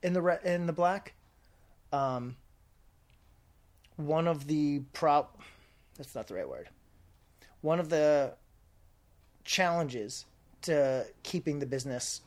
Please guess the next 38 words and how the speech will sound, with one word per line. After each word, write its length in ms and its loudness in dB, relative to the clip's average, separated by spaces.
profitable, 600 -6
and 120 -4
it's 120 -6
unfortunate 600 -2
this, 200 -8
this 220 -6
is, 180 -12
that 180 -2
this 200 -2
is 240 -4
a 260 -6
unique 420 -6
challenge, 560 -8
um, 380 -4
but 500 2
it's 180 -6
crazy 380 2
to 40 -2
me 120 0
that 100 -2
artists 600 -6
are 100 4
the 80 -2
last 260 -2
to 60 -12
get 140 -6
paid 240 -10
frequently. 500 -16
And 300 -2
so 760 2
the 100 -6
model 460 2
that 280 4
I 140 -4
have 540 -4
with 200 -2
Broken 260 -4
Clover 400 -4